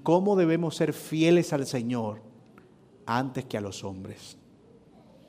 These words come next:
¿Qué hemos visto entonces hasta aquí en estos versículos del seis al diez? Bueno, hemos visto en primer lugar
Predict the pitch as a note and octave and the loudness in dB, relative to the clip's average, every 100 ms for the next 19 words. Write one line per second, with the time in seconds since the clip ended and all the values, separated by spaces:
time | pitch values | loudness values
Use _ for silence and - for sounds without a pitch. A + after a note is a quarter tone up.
0 | - - _ _ - _ _ _ _ _ | -20 -20 _ _ -20 _ _ _ _ _
1 | - E3+ F3+ F3+ C#3+ D#3 D#3 C#3 A#2+ - | -8 -2 0 2 0 0 -2 -4 -4 -2
2 | B2+ A#2 A#2 - A#2 A#2 B2+ B2+ C3 - | -4 -2 -6 -4 -8 -6 -6 -6 -8 -18
3 | - - _ _ - - - A#2 C3 C3 | -20 -20 _ _ -20 -16 -8 -4 -2 -2
4 | - B2+ - - - - - - _ _ | -4 -6 -8 -18 -20 -20 -20 -20 _ _
5 | _ _ _ _ - B2 A#2+ - D#3 D3 | _ _ _ _ -10 -4 -2 0 -2 -2
6 | B2+ A#2 A#2 A2+ - C3 C3 - - - | -2 0 0 -2 0 2 0 -4 -14 -20
7 | - - - - - A#2 A2+ A#2+ B2 A#2 | -20 -20 -20 -20 -8 -6 -2 0 0 0
8 | - - - - - - _ - _ - | -8 -16 -20 -20 -20 -20 _ -20 _ -20
9 | - - - - B2 C#3 C#3 C#3 C#3 D3 | -18 -16 -18 -12 0 2 2 2 2 2
10 | D3+ D3+ D3 C3+ C3 D#3 E3+ C3+ A2+ A2 | 0 0 0 0 2 4 6 6 6 2
11 | - | -6